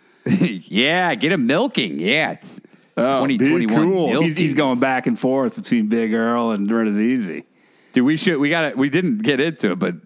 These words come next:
Speaker 1: Little hates <laughs> the John Little and Run It Easy hates the Run It Easy.
Speaker 2: <laughs> David Taylor doesn't mind the David Taylor.
Speaker 1: Yeah, and Ari's like, "That's pretty good."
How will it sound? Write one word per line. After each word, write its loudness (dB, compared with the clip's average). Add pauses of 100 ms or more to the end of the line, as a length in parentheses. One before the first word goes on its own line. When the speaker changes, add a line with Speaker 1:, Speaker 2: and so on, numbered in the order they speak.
(120)
Speaker 1:
Little 0
hates -2
<laughs> -16
the 0
John -2
Little -4 (200)
and -6
Run -2
It -4
Easy -4
hates -4
the -2
Run -8
It -12 (960)
Easy. -2
Speaker 2:
<laughs> -20
David 0
Taylor 2
doesn't 0
mind 0
the 0
David -2
Taylor. -6 (520)
Speaker 1:
Yeah, 2
and 0
Ari's 2
like, -6
"That's -4
pretty 2
good." 0